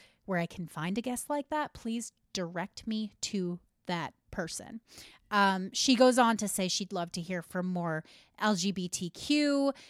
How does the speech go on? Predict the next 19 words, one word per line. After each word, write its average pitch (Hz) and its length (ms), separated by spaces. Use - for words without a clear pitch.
guests 254 460
and 208 200
more 190 220
male 247 480
guests. 240 680
Yeah, 220 420
I 220 500
am 220 220
working 226 380
on 240 200
it. 247 260
I 196 580
have 294 360
a 349 80
few 254 440
male 202 320
guests 175 400
in 185 360
mind. 185 600